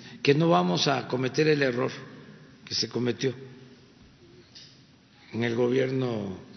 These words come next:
¿Se acuerda que nos pusieron a todos, que no podíamos hablar y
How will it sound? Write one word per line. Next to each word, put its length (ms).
¿Se 140
acuerda 400
que 120
nos 140
pusieron 380
a 120
todos, 320
que 80
no 100
podíamos 360
hablar 420
y 80